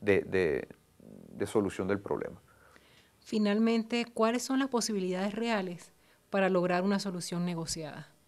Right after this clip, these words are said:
Speaker 1: Bueno, una solución negociada siempre, eh, se basa en el reconocimiento del, de la fuerza y de la voluntad de poder de las partes en conflicto. De momento, lo que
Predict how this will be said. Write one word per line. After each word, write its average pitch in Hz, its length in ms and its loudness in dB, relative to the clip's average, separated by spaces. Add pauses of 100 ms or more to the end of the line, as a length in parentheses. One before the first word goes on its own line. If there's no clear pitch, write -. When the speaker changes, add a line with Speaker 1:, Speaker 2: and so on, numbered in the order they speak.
(1040)
Speaker 1:
Bueno, 123 280 8
una 156 180 6
solución 151 400 6
negociada 127 760 8
siempre, 143 760 4 (160)
eh, 98 480 4
se - 200 4
basa 123 600 10
en 104 240 0
el 101 120 4
reconocimiento 110 960 2
del, 107 300 8
de 101 80 4
la 95 100 6
fuerza 156 640 6
y 117 100 0
de 104 120 6
la 101 100 6
voluntad 98 440 6
de 135 80 10
poder 107 440 6 (320)
de 110 120 4
las 98 160 2 (320)
partes 101 400 6
en 104 80 -2
conflicto. 82 560 -6 (540)
De 123 160 8
momento, 156 760 8
lo 120 520 8
que 110 420 8